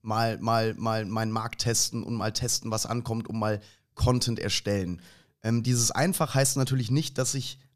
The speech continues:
einfach irgendetwas mal, mal raushaue, um was zu machen, sondern einfach bedeutet für mich gerade jemand, der nicht zwanzig Jahre Expertise in dem Bereich hat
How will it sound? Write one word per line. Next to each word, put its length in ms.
einfach 440
irgendetwas 600
mal, 200
mal 180
raushaue, 520
um 300
was 180
zu 100
machen, 360
sondern 380
einfach 400
bedeutet 420
für 140
mich 200
gerade 480
jemand, 460
der 420
nicht 420
zwanzig 400
Jahre 200
Expertise 560
in 60
dem 120
Bereich 380
hat 180